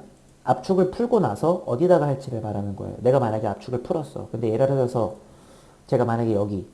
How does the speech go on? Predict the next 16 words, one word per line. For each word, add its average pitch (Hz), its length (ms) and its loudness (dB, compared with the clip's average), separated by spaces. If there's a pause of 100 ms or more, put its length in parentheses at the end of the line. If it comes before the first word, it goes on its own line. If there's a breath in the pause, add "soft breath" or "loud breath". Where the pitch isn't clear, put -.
제가 117 240 -2
지금 113 200 -2
어디에 113 280 0
있냐면 107 460 -2 (340 loud breath)
바탕화면에 160 580 2
있는 139 240 2
쪽에 123 240 0
있는 117 420 -2
그 98 220 -4
폴더 220 260 2
쪽으로 170 200 0
들어온 101 260 0
거거든요. 92 380 -4
저희 120 180 -4
강의하는 117 520 -2
폴더. 120 360 -2